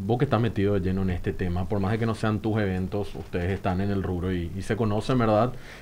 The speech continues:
Em, vos estabas al tanto de que desde hace tiempo inmemoriable probablemente, de un tiempo a esta parte también,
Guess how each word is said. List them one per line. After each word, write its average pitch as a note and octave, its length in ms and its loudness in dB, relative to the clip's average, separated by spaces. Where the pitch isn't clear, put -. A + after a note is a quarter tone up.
Em, G#2+ 640 4
vos C3 220 -2
estabas B2+ 280 6
al A#2+ 120 4
tanto G2+ 460 0
de G2 100 2
que G2 280 2
desde G2 280 0
hace F#2 400 0
tiempo G2+ 400 2
inmemoriable G2 680 2
probablemente, F#2 680 -2
de F2+ 60 -4
un F2+ 80 2
tiempo F2+ 200 4
a F2+ 40 2
esta F2+ 160 2
parte F2 240 0
también, F2+ 480 -2